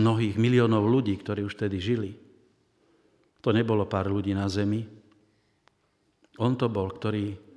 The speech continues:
si čítame odpoveď v tom dvadsiatom druhom verši, v poslednom verši tejto šiestej kapitoly. On bol človek, ktorý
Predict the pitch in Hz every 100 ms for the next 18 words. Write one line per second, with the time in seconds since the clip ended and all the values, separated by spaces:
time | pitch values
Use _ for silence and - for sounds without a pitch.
0 | - - - 101 113 110 113 107 110 -
1 | 113 107 - 101 113 123 123 110 101 110
2 | 107 98 110 104 92 92 - _ _ 123
3 | - 107 98 104 - 104 98 98 107 98
4 | - 95 107 104 104 107 104 110 - -
5 | - - - _ _ - 120 113 107 -
6 | 117 113 113 113 110 107 107